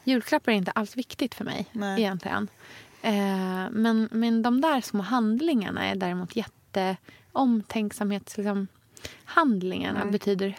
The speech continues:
Speaker 1: hur mycket som helst.
Speaker 2: Mm.
Speaker 1: Och för mig är det en så här sak som man kan liksom verkligen värma upp i mörkret med.
Speaker 2: Mm.
Speaker 1: Eh, och som betyder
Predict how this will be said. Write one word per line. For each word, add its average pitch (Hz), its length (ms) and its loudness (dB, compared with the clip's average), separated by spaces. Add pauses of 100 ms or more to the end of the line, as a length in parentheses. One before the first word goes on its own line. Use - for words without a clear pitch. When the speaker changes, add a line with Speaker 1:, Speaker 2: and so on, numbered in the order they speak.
Speaker 1:
hur 247 440 4
mycket 190 420 -2
som 214 120 0
helst. 202 320 2
Speaker 2:
Mm. - 40 -4
Speaker 1:
Och 190 40 -6
för 233 60 2
mig 277 240 4
är 208 60 4
det 185 80 2
en 180 140 0
så - 100 -6
här 170 100 0
sak 165 240 -2
som - 100 -6
man 180 120 -4
kan 180 220 -4 (640)
liksom 196 320 0
verkligen 185 640 0
värma 202 460 0
upp - 340 -4
i - 80 0
mörkret 233 800 -2
med. - 260 -2 (100)
Speaker 2:
Mm. 208 220 -4 (220)
Speaker 1:
Eh, 190 840 0 (180)
och 202 160 -4
som 214 180 2
betyder 185 760 -2